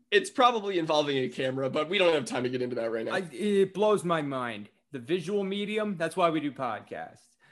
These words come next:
Speaker 2: It just blows my mind. But he filmed it, and it's gonna be available at the Hamilton Fringe Theater on Demand series.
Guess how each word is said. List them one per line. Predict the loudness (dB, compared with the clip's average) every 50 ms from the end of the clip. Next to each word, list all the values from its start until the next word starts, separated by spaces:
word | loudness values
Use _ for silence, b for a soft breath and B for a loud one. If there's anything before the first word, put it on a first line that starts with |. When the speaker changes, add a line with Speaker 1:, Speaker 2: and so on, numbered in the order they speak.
| b b b b
Speaker 2:
It | -6 -6 -4
just | -2 -4 -4 -4 -6 -2
blows | 2 4 4 4 4 2
my | 2 0 -2 0
mind. | 0 0 0 -2 -2 -2
But | 0 2
he | 2 2 2
filmed | 2 4 8 8 8 8 8 6 4 2
it, | 2 -2 -2 -2 -4 -4 -6 -10 b b b b -8
and | -4 -2 0
it's | -2 -2 -4 -2
gonna | 0 2 2 2
be | 2 2 4 4
available | 4 4 4 4 6 6 6 4 2 2 2 0 0 0 -4
at | -8 -8
the | -8 -8
Hamilton | -6 -2 0 2 2 2 2 2 0 0 0 -2 -2
Fringe | -4 -2 2 2 4 4 2 0 -2 0
Theater | 2 4 4 4 4 4 4
on | 2 2 0
Demand | -2 -2 -2 -2 0 0 0 0 0 -2
series. | -4 -6 -4 -2 0 2 2 2 2 0 -2